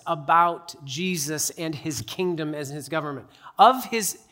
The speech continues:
of the increase of his government, there will be no end." I, I was thinking about <laughs> that, thinking about how,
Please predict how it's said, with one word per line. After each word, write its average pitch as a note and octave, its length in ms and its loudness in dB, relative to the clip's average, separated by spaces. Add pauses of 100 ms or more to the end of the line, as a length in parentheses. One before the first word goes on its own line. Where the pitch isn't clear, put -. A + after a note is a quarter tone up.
(140)
of F3 220 4
the G3+ 220 -6
increase B3+ 720 4
of G#3+ 220 2
his D#3+ 200 -4
government, F3+ 580 2 (220)
there G3 300 4
will G3+ 220 4
be F#3+ 200 -2
no F3 280 0
end." C#3 440 -6 (2000)
I, G3 140 10
I F#3+ 60 8
was G3 140 2
thinking C4+ 240 4
about E3+ 340 -2
<laughs> - 120 -12
that, G3 200 0
thinking A3 220 -2
about G3+ 240 6
how, F3+ 380 2